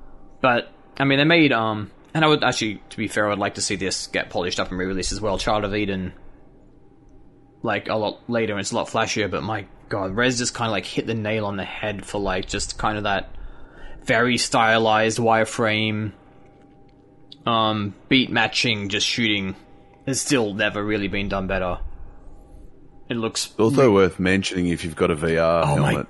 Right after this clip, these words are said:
Speaker 1: god, like, the bonus level, if you have V R,
Speaker 2: Mm.
Speaker 1: is
Speaker 2: And also for
Speaker 1: transcending.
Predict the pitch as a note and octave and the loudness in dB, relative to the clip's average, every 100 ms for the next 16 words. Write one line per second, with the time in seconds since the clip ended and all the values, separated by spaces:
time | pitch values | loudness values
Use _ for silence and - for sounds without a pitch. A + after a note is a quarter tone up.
0 | - - D3+ C#3+ C#3 B2+ A#2+ A2+ B2 A2+ | -12 -2 4 6 6 4 0 0 -2 2
1 | B2 C#3 C3+ C3 B2+ D3 C#3+ B2 A2+ A2 | 2 2 2 4 4 4 2 2 0 2
2 | A#2+ B2 B2 A#2 D3 F3 - - - - | 2 2 4 4 4 2 -4 -10 -12 -12
3 | - - - E2 D2+ D2+ - C3+ A#2 - | -12 -12 -10 -8 -10 -4 0 2 0 2
4 | D3+ A2 G#2 G#2 G2 C3 G2 A#2+ F#2 F#2+ | 4 4 6 4 4 4 4 4 2 0